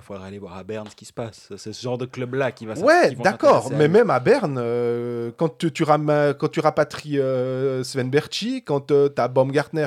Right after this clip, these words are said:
Speaker 2: que t'espères aussi peut-être pouvoir faire quelque chose, euh, quand t'as un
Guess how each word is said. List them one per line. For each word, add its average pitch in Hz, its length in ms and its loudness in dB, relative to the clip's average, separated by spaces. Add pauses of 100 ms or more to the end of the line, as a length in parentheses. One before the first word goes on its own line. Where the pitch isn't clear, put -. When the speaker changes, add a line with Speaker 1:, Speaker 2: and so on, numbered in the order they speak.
Speaker 2:
que 127 60 -8
t'espères 127 420 -6
aussi 135 240 -6
peut-être 131 280 -2 (440)
pouvoir 131 280 2
faire - 180 0
quelque 143 240 0
chose, 220 440 0 (120)
euh, 135 520 0
quand 139 160 -4
t'as 131 380 -2
un 117 540 -8